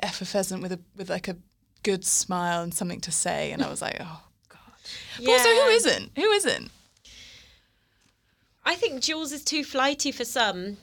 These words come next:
Speaker 2: Not everybody wants a flighty, charismatic
Speaker 1: Yeah.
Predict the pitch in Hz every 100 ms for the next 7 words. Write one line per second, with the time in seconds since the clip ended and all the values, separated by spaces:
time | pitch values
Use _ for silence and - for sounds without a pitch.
0 | - 262 233 247 233 226 220 220 202 226
1 | 220 208 196 202 - 202 185 180 190 180
2 | 185 170 - - - _ _ _ _ _
3 | _ - 208 190 185